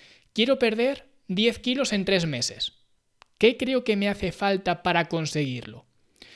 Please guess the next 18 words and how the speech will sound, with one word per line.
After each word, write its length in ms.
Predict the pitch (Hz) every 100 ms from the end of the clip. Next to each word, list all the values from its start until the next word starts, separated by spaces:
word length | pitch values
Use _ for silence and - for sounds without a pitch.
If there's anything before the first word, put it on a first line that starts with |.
| - - - _ -
Pues 180 | 139
mira, 300 | 160 202 143
creo 400 | - 180 240 277 -
que 160 | 175
corriendo 580 | - 160 165 214 214 156
todas 220 | 175 190
las 160 | 190 180
mañanas 460 | 190 190 165 139
treinta 320 | - 180 190 185
minutos 400 | 185 214 254 196
lo 160 | 160
voy 140 | 165 175
a 100 | 165
conseguir. 500 | 160 151 139 127 -
Esa 180 | 196 220
es 80 | 240
mi 120 | 233
hipótesis. 600 | 220 147 - 113 123 -